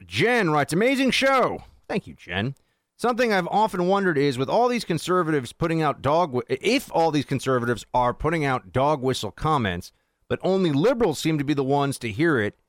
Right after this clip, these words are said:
who exactly are the dogs?" Who let the dogs out? Roof, roof, roof, roof. Who let the dogs out?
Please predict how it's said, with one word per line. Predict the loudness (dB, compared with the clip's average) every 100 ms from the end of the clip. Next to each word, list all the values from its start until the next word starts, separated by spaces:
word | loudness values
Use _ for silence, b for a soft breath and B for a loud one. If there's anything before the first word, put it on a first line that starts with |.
| _ _ _
who | 0 2
exactly | 2 0 -2 -2 -4 -2
are | 0 -2
the | -2
dogs?" | 0 2 0 -2 -12 -20 -20 -20 _ _ _ _ _ _ _ -2
Who | 2 2
let | 2 0
the | -2
dogs | 0 2 4 4 2 0
out? | 0 2 0 -2
Roof, | -4 -4 -10 _ _ _ -2
roof, | -2 -4 _ -4
roof, | -2 -2 -2
roof. | -2 -2 _ _ _ 0
Who | 2 2
let | 0
the | 0 -4
dogs | 0 2 4 2 2
out? | 0 2 2 0